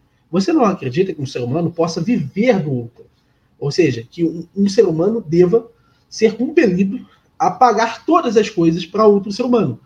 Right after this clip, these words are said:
apenas pelo, pra ele poder continuar existindo. Você não acredita, por exemplo, que se te juntarem, é, se você estiver desacordado, te juntarem com outro ser humano, através de uma cirurgia, prendendo o seu rim,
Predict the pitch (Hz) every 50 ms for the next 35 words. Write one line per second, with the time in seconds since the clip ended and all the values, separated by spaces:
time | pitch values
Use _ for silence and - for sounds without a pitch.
0 | _ _ _ _ _ _ - 170 170 196 226 240 226 - - 202 180 - - -
1 | 190 196 185 185 190 - 190 170 190 202 - - 196 190 - 190 170 165 175 170
2 | 202 - - - 233 185 127 - - _ _ _ _ _ _ _ _ _ _ _
3 | _ _ _ - 147 - - 302 302 302 226 185 147 - 185 175 - 151 143 131
4 | 123 156 202 226 190 151 139 - - - 196 185 233 196 202 247 226 190 - 185
5 | 175 - 254 226 196 185 147 127 123 127 127 131 131 131 127 123 - - _ _
6 | _ _ - 151 156 175 196 190 220 220 226 254 196 165 139 135 139 127 117 113
7 | 120 120 - 170 - 196 185 170 - - 170 180 208 202 180 165 147 131 - _
8 | - 160 156 147 147 151 170 175 170 - 143 - - 139 120 123 135 165 175 156
9 | 120 - _ _ _ _ _ _ - 123 - 135 151 160 151 160 156 147 - -
10 | 165 143 135 127 135 175 208 190 139 - 143 139 139 165 175 175 170 - 131 110
11 | 131 170 202 220 -